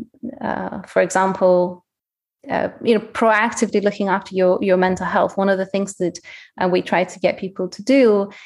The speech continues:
is to not wait until they've broken down and then come to therapy, because at that point, you're doing a lot more damage control. It's a lot more reactive. You don't have as much scope for changes because a lot of stuff's already gone wrong. So we're trying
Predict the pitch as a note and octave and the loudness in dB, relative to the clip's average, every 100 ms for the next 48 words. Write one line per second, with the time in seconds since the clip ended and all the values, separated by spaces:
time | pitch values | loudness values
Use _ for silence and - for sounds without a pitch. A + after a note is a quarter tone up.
0 | _ - F#3 - - G3 G3+ G#3+ F#3 G3 | _ -2 -2 -2 -2 2 2 2 2 2
1 | G3+ F#3+ G3 F#3+ G3+ F#3+ F#3 - F3+ G3 | 2 -2 -2 0 0 0 -2 0 0 0
2 | G3 F3+ F3+ G3+ F3+ F3 F3 F#3 G3+ F#3+ | -2 -2 0 0 -2 -2 -2 -2 -2 -6
3 | F#3 F3+ F#3+ - - F#3 F3+ F#3+ F#3 G#3 | -8 -4 -2 -2 -4 -8 -8 -4 0 0
4 | - - F#3+ F#3 F3+ - - - - _ | -4 -2 0 0 -2 -6 -16 -20 -20 _
5 | _ G3+ G3 F#3+ F#3 F#3+ F#3 F#3 F3+ F3 | _ 2 4 4 2 2 2 2 0 0
6 | G3+ G#3 G3+ - G3+ - G3+ F#3+ F#3+ F#3 | 2 2 0 -2 -4 -2 2 4 4 2
7 | F#3 - F#3 F#3 G3 F3+ E3+ F3 G3 G#3+ | 0 -4 -2 0 2 0 0 0 0 -2
8 | - A3+ G3+ G3 F#3+ - F3 E3+ E3+ F#3+ | -4 -2 0 -2 -8 -8 -4 -4 2 2
9 | F#3 F#3 F#3 - - - - G#3 - - | 2 0 -2 -2 -4 -6 -2 -2 -2 -8
10 | - G#3 G#3+ G#3 F#3+ - F3+ F3+ - - | -2 2 4 4 2 -2 -8 -8 -8 -10
11 | _ - F3+ F3 - - _ - F3+ F3 | _ 2 2 0 -4 -14 _ -4 -4 -4
12 | - F3+ E3 F3+ E3+ E3+ E3 F3+ G#3 G3 | -2 0 2 2 0 0 0 2 4 2
13 | G3 G3 - - - _ _ - - G#3+ | -2 -8 -20 -20 -20 _ _ -6 0 2
14 | G3+ G3+ G3+ - G#3 A3 | 4 2 2 0 0 2